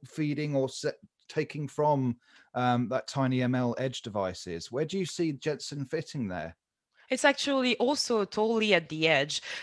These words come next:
Speaker 1: Hmm.
Speaker 2: Um, I used to actually look at it as the endpoint. So the endpoint are the devices that you can touch, your mobile phone, for example. Then, um, you look at, uh, the edge.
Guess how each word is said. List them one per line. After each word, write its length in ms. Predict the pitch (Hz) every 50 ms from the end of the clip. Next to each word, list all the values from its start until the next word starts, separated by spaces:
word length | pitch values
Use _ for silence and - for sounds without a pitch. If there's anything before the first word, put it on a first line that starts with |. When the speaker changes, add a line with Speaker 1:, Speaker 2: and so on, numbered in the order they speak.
| - -
Speaker 1:
Hmm. 60 | -
Speaker 2:
Um, 280 | 190 180 - 175 180 -
I 60 | -
used 340 | 214 214 233 294 311 - -
to 140 | - 233 208
actually 420 | 185 - - - 214 208 196 202
look 300 | 180 165 175 180 180 -
at 120 | 190 165 160
it 220 | 160 156 156 - -
as 300 | 160 160 156 156 156 151
the 200 | 143 160 160 151 -
endpoint. 520 | 180 175 185 - - 233 240 262 269 247
So 160 | - - 208
the 160 | 180 208 214 -
endpoint 640 | 247 262 269 - - 247 226 220 220 214 - - - - -
are 340 | 196 190 190 190 190 185 180 170 -
the 240 | 185 185 175 170 165 151
devices 580 | - 175 156 160 170 165 165 - - 170 156
that 220 | - 160 147 - -
you 40 | 156
can 220 | - - 143 139
touch, 380 | - - - - - - - - _
your 140 | - 160 147
mobile 280 | 156 160 156 151 143 139
phone, 300 | - - - 139 139 143
for 140 | - - 156
example. 640 | 147 143 - - 139 135 - _ - - - - - - - - - - -
Then, 480 | - 180 175 175 170 170 170 170 170 160 - -
um, 520 | 175 175 170 170 165 165 165 160 160 156 - -
you 180 | 175 160 196 190
look 320 | 190 214 226 220 - -
at, 320 | 208 180 175 175 - -
uh, 180 | 180 160 156 156 160
the 180 | 147 165 160 - _
edge. 420 | - 262 247 196 180 170 - -